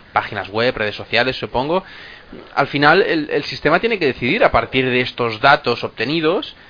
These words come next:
eh, pues la información que, que, bueno, que ha procesado, pues qué resultado tiene, ¿no? Pero la pregunta es, si queréis mejorar el sistema, ¿lo hacéis incluyendo más información? ¿Mejorando los algoritmos de interpretación? ¿O, o de qué manera lo hacéis?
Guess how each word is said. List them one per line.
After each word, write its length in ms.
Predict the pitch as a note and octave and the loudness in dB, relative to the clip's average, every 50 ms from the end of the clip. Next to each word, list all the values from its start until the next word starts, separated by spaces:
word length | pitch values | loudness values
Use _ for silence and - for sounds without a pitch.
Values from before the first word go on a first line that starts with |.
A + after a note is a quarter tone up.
| - - - - | -20 -20 -14 -8
eh, 360 | - C3+ B2+ B2 B2 A#2+ A#2 - | -6 -4 -2 0 0 0 -2 -2
pues 220 | - A2 G#2 - - _ _ - - | -6 -12 -12 -12 -16 _ _ -20 -16
la 60 | G#2 G#2+ | -14 -14
información 440 | G#2 G#2 G#2 G2+ F#2+ - A2+ A2 | -12 -10 -8 -8 -8 -6 -6 -6
que, 260 | G#2 B2 B2+ B2+ A#2 - | -2 0 0 0 -2 -4
que, 340 | - A2+ G2+ G2 G2 F#2+ F#2+ | -6 -10 -10 -10 -10 -12 -12
bueno, 180 | - G#2+ A#2+ B2+ | -12 -10 -10 -10
que 60 | - | -12
ha 40 | F#2+ | -14
procesado, 500 | - G#2 G#2 A2 A2 - A#2+ B2+ C#3+ D3 | -12 -12 -10 -8 -4 0 2 2 2 2
pues 220 | B2+ A#2 G2+ - - | -2 -4 -6 -6 -8
qué 140 | - A2+ | -12 -8
resultado 480 | G#2+ A#2+ A2+ - A#2+ G#2+ A2+ A2 G#2+ G2+ | -6 -6 -6 -6 -6 -4 -2 -2 -2 -2
tiene, 280 | - G#2+ G2+ G2 F#2+ F#2 | -2 -4 -4 -4 -6 -10
¿no? 160 | G2+ C#3+ - - - - - - - - - - - - | -14 -14 -16 -16 -20 -20 -20 -20 -20 -20 -20 -12 -2 2
Pero 100 | E3 F3 | 4 6
la 60 | F3 | 6
pregunta 320 | G#3 A#3 C4 C4+ A#3+ G3 | 6 4 0 2 2 2
es, 140 | C#3+ B2+ - | 2 0 -2
si 240 | - - - - D#3+ | -6 -12 -14 -12 -6
queréis 280 | - F3+ F#3 A#3+ - | -6 -4 -4 -4 -6
mejorar 300 | F4 E4+ - - B3 G#3+ | -6 -4 -2 0 0 2
el 140 | G3 F3+ E3 | 2 0 -2
sistema, 560 | - - D3+ C3+ - - - C#3 D3+ F#3 G#3 | -4 -6 -10 -10 -8 -4 -2 -2 -2 -2 -2
¿lo 80 | G#3 F3 | -2 -2
hacéis 360 | C#3+ - - D#3+ F#3+ - - | -4 -4 -4 -8 -6 -6 -8
incluyendo 600 | D4+ C#4 A3 - G#3+ F#3+ E3+ D#3+ D3+ D3 C#3+ C#3 C3+ | -10 -10 -10 -6 -4 -2 -2 -2 -2 -4 -4 -4 -4
más 160 | C3+ B2+ B2+ | -4 -6 -6
información? 760 | B2+ A#2 A2 B2 A2 G#2+ G#2 - - A#2 C#3 G3 B3 D#4 - _ _ _ - - | -8 -8 -8 -8 -6 -6 -8 -8 -6 -6 -6 -6 -6 -8 -12 _ _ _ -16 -10
¿Mejorando 640 | D#3+ D3+ D#3 D#3+ D3+ D3 - D#3 E3+ F#3 G#3+ A#3 B3+ | -6 -2 0 0 2 2 4 4 4 4 2 2 0
los 180 | A#3 F#3+ - - | 0 0 0 0
algoritmos 800 | D3+ C#3+ B2+ A2+ A#2 A#2 C3+ D3+ F3 G#3+ C4+ D#4+ D#4 - - - - | 0 0 2 2 0 0 -2 -6 -6 -8 -8 -8 -8 -12 -16 -18 -14
de 120 | A2 G#2+ | -12 -10
interpretación? 760 | G#2 G2+ - F#2+ G2+ G2+ G2 - F#2 - - A2+ D3 G#3+ C#4+ - - - - - - - - - - _ _ _ - | -10 -10 -12 -12 -12 -10 -8 -8 -8 -6 -4 -4 -4 -4 -6 -10 -16 -20 -20 -20 -20 -20 -20 -20 -20 _ _ _ 4
¿O, 400 | D#3+ D#3+ D3+ C#3+ C#3 C#3 C3+ - | 8 8 10 10 10 8 8 6
o 120 | - D3+ | 6 4
de 120 | C#3+ D3 D3 | 4 2 0
qué 140 | - G3 F#3+ | 2 2 2
manera 340 | F#3 F3 F3 E3 C#3 A#2+ | 2 4 4 4 4 4
lo 60 | G#2+ G#2+ | 2 0
hacéis? 480 | G#2+ - - F2 - - - - - | -2 -6 -10 -14 -14 -16 -20 -20 -20